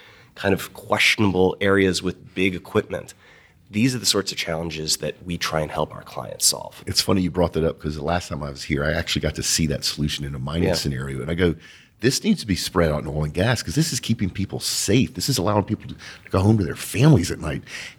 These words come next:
Speaker 2: And it's not a high-cost <laughs> solution. It's an
Speaker 1: No.
Speaker 2: actually relatively inexpensive solution, you know, and th-, the ability to see, make sure all your people are safe. And if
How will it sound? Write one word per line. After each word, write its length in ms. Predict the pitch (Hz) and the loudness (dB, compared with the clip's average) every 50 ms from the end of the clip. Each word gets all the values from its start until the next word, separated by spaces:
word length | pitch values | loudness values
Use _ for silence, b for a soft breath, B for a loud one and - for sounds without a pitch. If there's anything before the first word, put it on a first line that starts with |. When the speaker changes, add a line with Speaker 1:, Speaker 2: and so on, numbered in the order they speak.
| B | B
Speaker 2:
And 160 | - 110 120 117 | 0 2 2 4
it's 160 | 110 - - | 2 2 0
not 300 | 104 101 123 156 208 220 | 0 0 2 2 2 0
a 60 | 175 | 0
high-cost 680 | - - - - 143 151 151 - - 151 151 170 - - | -2 -2 -2 2 2 0 2 2 0 0 2 2 4 4
<laughs> 40 | - | 4
solution. 680 | - - 92 110 - - 208 - - - 104 - 107 - B B B B | 4 2 2 2 0 0 2 2 2 2 2 2 0 -2 B B B B
It's 140 | 143 139 - | 0 2 2
an 80 | 143 | 2
Speaker 1:
No. 80 | - 180 | 2 2
Speaker 2:
actually 300 | - 170 202 - 254 165 | 0 0 2 2 2 2
relatively 600 | 110 113 - 302 202 - - - 139 135 127 120 | 2 2 2 0 -2 0 0 0 2 4 2 4
inexpensive 680 | - 131 165 180 - - - - 143 151 - 190 147 | 4 4 2 2 0 0 0 2 2 2 2 0 0
solution, 560 | - - 120 110 131 180 196 - 156 117 98 B B B B B B | 2 2 4 4 4 6 6 6 4 4 2 B B B B B B
you 100 | - 123 | 0 2
know, 140 | 127 143 156 | 4 4 4
and 240 | 135 - 135 131 127 | 4 4 2 2 2
th-, 140 | 117 - - | -2 -6 0
the 80 | 104 120 | 2 2
ability 340 | 117 117 147 160 190 190 | 4 4 4 4 4 4
to 80 | 131 117 | 2 2
see, 240 | - - - 151 147 | 0 0 0 0 0
make 200 | 107 120 135 - | 0 0 2 2
sure 160 | - - 135 | 2 2 2
all 40 | 135 | 2
your 100 | 92 90 | 2 -2
people 300 | - - 143 147 139 123 | -4 -6 -6 -2 2 2
are 60 | 101 | 2
safe. 400 | - - - 123 123 135 139 - | 2 2 2 4 4 4 2 0
And 100 | 90 104 | 2 2
if 140 | 107 - | 2 2